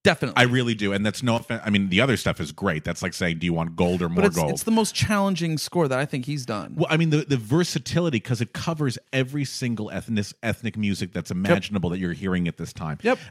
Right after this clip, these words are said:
Speaker 2: Uh, and some of the songs that you might know, and if you don't know them, you should look them up. Children of the Wind,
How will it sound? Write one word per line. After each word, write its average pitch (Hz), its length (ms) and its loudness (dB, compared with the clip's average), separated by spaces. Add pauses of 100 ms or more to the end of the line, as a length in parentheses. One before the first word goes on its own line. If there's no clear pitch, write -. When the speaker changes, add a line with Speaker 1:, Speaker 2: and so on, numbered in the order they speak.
(100)
Speaker 2:
Uh, 101 220 4 (100)
and 117 100 2
some 170 220 0
of 170 40 -2
the 160 60 2
songs 139 300 0
that 131 100 -2
you 131 140 0
might 175 280 -4
know, 147 140 -6
and 139 80 -2
if - 60 -10
you 151 60 -4
don't 185 180 0
know 185 80 0
them, 156 100 0
you 143 80 0
should 143 140 -6
look 139 100 0
them 156 120 -4
up. 139 120 -6
Children 156 380 -4
of 139 100 -4
the 120 80 0
Wind, 113 440 -2